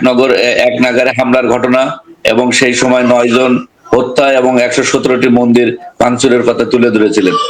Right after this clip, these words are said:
তখন আজকে যারা এটাকে অস্বীকার করছে, তারা কিন্তু সেই সময় বাহবা-, বা-, মানে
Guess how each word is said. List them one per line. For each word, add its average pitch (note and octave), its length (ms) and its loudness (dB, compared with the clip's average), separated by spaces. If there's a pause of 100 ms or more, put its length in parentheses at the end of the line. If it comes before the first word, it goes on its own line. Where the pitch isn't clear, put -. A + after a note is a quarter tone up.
(300)
তখন F3 320 2
আজকে E3+ 400 -2
যারা F3+ 160 0
এটাকে E3 300 -2
অস্বীকার D3+ 500 0
করছে, B2+ 360 0 (320)
তারা F3 220 0
কিন্তু D#3+ 280 -4
সেই D#3 220 -2
সময় C#3 260 0
বাহবা-, B2 580 0
বা-, A#2+ 180 0
মানে B2 260 0